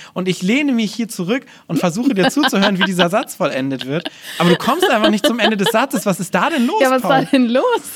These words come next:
Speaker 2: <laughs>
Speaker 1: Ist ja unfassbar.
Speaker 2: Du Zauberer.
Speaker 1: Also.
Speaker 2: <laughs> Jetzt
Speaker 1: Bei,
Speaker 2: sag doch mal.
Speaker 1: ja. <laughs> Bei unserem Heist-Format starten wir mit einer ziemlich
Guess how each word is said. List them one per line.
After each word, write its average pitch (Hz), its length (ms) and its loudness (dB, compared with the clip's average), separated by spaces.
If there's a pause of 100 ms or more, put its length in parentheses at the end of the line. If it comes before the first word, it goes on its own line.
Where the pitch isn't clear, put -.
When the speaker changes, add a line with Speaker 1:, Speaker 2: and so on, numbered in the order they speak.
(760)
Speaker 2:
<laughs> 320 80 0 (1000)
Speaker 1:
Ist - 80 -10
ja - 80 4
unfassbar. 135 680 -2 (440)
Speaker 2:
Du 262 100 -4
Zauberer. 202 720 -2 (360)
Speaker 1:
Also. 113 440 -2 (360)
Speaker 2:
<laughs> - 40 -4 (1200)
Jetzt 254 120 0
Speaker 1:
Bei, 277 60 2
Speaker 2:
sag 285 180 2
doch 294 140 0
mal. 226 160 2
Speaker 1:
ja. 127 180 0 (880)
<laughs> - 880 -20
Bei 180 280 2
unserem 160 340 -4
Heist-Format 110 680 -6 (280)
starten 175 500 -2
wir 180 160 2
mit 170 220 -2
einer 165 240 -2
ziemlich 220 800 -6